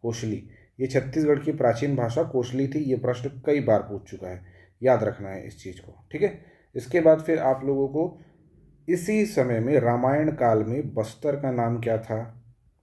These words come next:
बस्तर का नाम क्या था? दंडकारण्य।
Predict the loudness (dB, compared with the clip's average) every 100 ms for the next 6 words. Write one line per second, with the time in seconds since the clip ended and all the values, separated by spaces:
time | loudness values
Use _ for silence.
0 | _ _ _ _ _ _ -6 -4 -4 -2
1 | 0 2 0 0 -2 -4 -4 -6 -8 -14
2 | -20 _ _ _ -4 -2 0 -2 -4 -10
3 | -16 -6 -4 -2 -6 -12